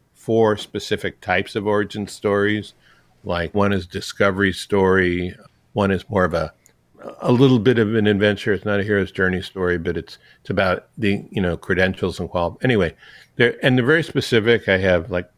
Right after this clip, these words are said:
step-by-step templates. Okay.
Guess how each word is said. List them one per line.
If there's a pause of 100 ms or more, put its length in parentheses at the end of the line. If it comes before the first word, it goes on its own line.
(800)
step-by-step
templates. (600)
Okay.